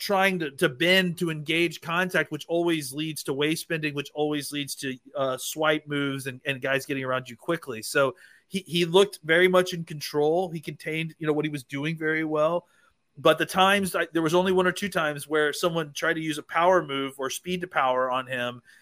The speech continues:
and he tried to anchor down. And part of this could be his shoulder, 'cause, uh, obviously, guys, he's still dealing with a pretty serious shoulder situation.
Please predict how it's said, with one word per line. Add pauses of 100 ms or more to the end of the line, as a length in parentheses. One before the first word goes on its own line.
(140)
and
he
tried
to
anchor
down.
And
part
of
this
could
be
his
shoulder,
'cause,
uh,
obviously,
guys,
he's
still
dealing
with
a
pretty
serious
shoulder
situation.